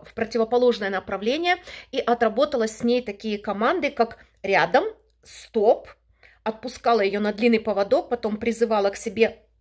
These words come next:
«иди ко мне», вела на коротком поводке «рядом», «стоп». И когда мы это отработали, она немножечко успокоилась,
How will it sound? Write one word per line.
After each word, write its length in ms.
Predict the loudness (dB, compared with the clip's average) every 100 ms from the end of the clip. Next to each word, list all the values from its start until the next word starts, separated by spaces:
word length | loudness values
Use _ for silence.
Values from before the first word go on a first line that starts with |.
| -12
«иди 240 | -6 -4
ко 160 | -2 -2
мне», 400 | -2 0 2 0 -2 _ _ _ _ _ _ _
вела 320 | -2 2 4
на 100 | 4
коротком 440 | 4 4 4 2 -4
поводке 440 | -4 -4 -4 -4
«рядом», 460 | 2 4 4 2 0 -8
«стоп». 480 | -16 -8 2 2 2 -16 -20 -20 -10
И 80 |
когда 300 | -2 2 4
мы 120 | 4 4
это 300 | 4 4 2
отработали, 760 | -2 -2 -4 -2 -2 -2 -2
она 200 | 0 2 2
немножечко 520 | 2 0 -2 -4 -4
успокоилась, 1120 | -4 -4 -4 -4 -6 -4 -2 2 2 0